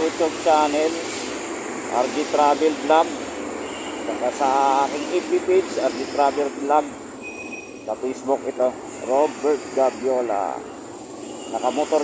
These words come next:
yung profile natin, mga ka-travel, ha, kasi maraming, ano, maraming Robert Gaviola dyan. Sit lang tayo ng mga ta-, ano, mga ka-travel. Ihulog lang natin, D T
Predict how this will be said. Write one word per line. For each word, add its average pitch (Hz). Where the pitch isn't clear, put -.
yung 160
profile 151
natin, 151
mga 147
ka-travel, 139
ha, 135
kasi 127
maraming, 127
ano, 127
maraming 147
Robert 131
Gaviola 143
dyan. 139
Sit 101
lang 113
tayo 113
ng 113
mga 110
ta-, 110
ano, 110
mga 110
ka-travel. 107
Ihulog 131
lang 143
natin, 139
D 135
T 127